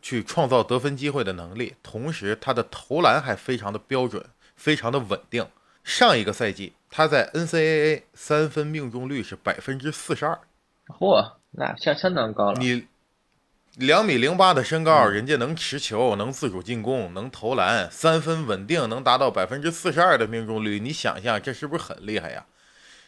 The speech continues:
Speaker 1: 尤其在今年的这个选秀的所谓的小年，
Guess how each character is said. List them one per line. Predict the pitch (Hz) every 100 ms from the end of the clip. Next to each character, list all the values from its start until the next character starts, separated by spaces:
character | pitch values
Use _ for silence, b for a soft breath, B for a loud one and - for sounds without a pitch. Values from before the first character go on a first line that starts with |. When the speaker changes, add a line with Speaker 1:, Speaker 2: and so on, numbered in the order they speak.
| b
Speaker 1:
尤 | 165 214
其 | 220 - 196
在 | 143
今 | 110 156 156
年 | 117 113
的 | 131
这 | 107 107
个 | 98
选 | 95 - 101 82
秀 | 135 113
的 |
所 | 92 98
谓 | 101
的 | 110
小 | - - 104 87
年， | 90 90 98